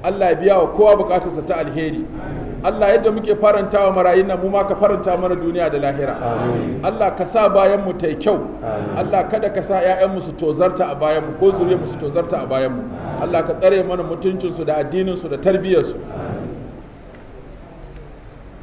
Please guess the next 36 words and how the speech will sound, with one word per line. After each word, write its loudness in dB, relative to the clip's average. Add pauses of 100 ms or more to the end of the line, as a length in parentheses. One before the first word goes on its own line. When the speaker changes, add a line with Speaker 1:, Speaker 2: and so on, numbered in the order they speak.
(1200)
Speaker 1:
To 0
sai 8
masu 4
addu'o'i, 4
akwai 0
wanda 2
ake 0
bin 0
su -2
bashi, 2
akwai -2
masu -4
neman -4
aure, 4
akwai 0
masu -4
neman -6 (340)
jari, 2
akwai -2
wanda 0
ya 2
ce -2
shi -6
musifarsa -4
ciwon -4
hasada. -12 (420)
Dan 4
Allah 0
ya -2
masa -6
addu'a, -2
Allah -4
ya -6
cire -4
masa -6
hasada. -10